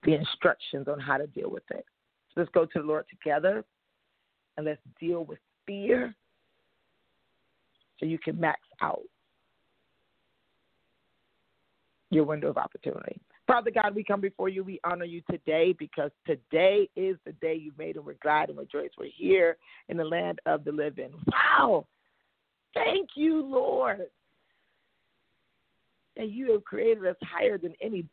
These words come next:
being. And we know with your infinite intelligence, and you just know everything. There's no way that that was a mistake. Making us in the likeness of your image. Wow, what would our life look like once we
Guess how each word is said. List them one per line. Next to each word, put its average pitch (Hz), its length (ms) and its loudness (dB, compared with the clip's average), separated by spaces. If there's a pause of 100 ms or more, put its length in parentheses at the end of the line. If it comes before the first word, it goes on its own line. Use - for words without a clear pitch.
(120)
being. 240 380 0 (1800)
And 151 140 2
we 196 140 4
know 196 300 6
with 160 180 2
your 160 200 0
infinite 180 420 -6
intelligence, 156 600 0
and 143 120 -6
you 185 120 -2
just 143 260 2 (100)
know 147 320 0 (300)
everything. 170 920 2
There's 165 260 4
no 160 320 -4
way 143 360 2 (360)
that 151 120 -10
that 160 200 0
was 143 200 0
a - 80 -18
mistake. - 460 -4 (520)
Making 240 320 4
us 233 160 0
in 160 80 -6
the 160 80 -4
likeness - 480 -4 (100)
of 143 180 -6
your - 160 -14 (120)
image. 214 420 2 (1080)
Wow, 175 520 0 (260)
what 202 200 2
would - 80 4
our 165 160 0
life 196 240 -8 (100)
look - 200 -8
like 180 240 -6
once 165 160 -2 (100)
we 143 100 -12